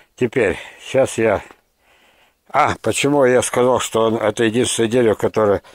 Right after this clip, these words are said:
из вишен, которое умерло своей смертью. Есть фотография.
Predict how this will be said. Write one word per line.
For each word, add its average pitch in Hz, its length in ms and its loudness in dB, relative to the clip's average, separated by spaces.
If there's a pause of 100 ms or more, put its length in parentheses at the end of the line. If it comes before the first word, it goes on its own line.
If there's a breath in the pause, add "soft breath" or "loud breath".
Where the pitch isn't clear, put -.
(360 loud breath)
из 113 200 -4
вишен, 110 380 0
которое 107 600 0
умерло 107 400 2
своей 107 260 -2
смертью. - 460 -4 (1200 loud breath)
Есть 127 440 2
фотография. 107 640 0